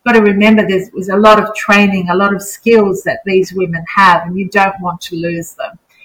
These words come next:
And so for me, it was important that whatever I sold, um, sometimes I had to forego the profit so that they could actually have their salaries taken care of or their wage taken care of.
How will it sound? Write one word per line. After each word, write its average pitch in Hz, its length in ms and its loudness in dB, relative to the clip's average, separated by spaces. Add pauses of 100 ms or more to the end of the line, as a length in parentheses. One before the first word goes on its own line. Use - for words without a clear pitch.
(160)
And 208 160 2
so 220 260 2
for 214 180 -2
me, 208 560 2 (100)
it 190 100 -2
was 190 160 -6
important 190 600 -2
that 170 180 0
whatever 190 460 2
I 170 180 4
sold, 165 680 0 (460)
um, 180 240 2
sometimes 208 560 2
I 190 120 2
had 190 200 -2
to 196 100 -6
forego 185 540 0
the 180 160 -8
profit 190 500 -4
so 196 220 -4
that 180 200 -8
they 180 360 2
could 175 120 -6
actually 156 680 -4 (960)
have - 460 0
their 165 600 2 (100)
salaries 151 880 0 (200)
taken 165 340 -4
care 165 260 -2
of 135 220 2
or 156 160 -4
their 156 180 -4
wage 151 440 -2
taken 151 360 -8
care 147 340 -4
of. - 180 -6